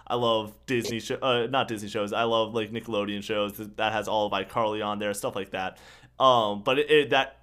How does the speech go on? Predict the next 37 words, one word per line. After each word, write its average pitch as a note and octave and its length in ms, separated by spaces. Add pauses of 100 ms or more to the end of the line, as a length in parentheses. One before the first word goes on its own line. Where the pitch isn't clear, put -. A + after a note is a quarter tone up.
(260)
the D3+ 220
movie D3 260
selection A#2 460
is G#2 200
abysmal, A2 680
and, G#2 440
uh, B2+ 120
beyond A#2+ 420
just G#2+ 340
the A2 380
garbage A2+ 340
reality G#2 300
T A2 160
V G2+ 160
that G2 160
I G2 60
watch, F#2+ 420 (460)
not A#2 240
a - 20
lot G#2 240
there. G2+ 320 (460)
Um, B2 320
Amazon C#3 420
wasn't C3 340
on A#2+ 220
there. B2 320 (220)
The C3+ 160
thing F#3+ 300
that E3 140
really B2 540
was, A2+ 400
like, G#2 240 (180)
my A#2+ 300
contenders G#2 840 (260)
were G#2+ 500 (100)
Disney C#3+ 300
Plus, C3 580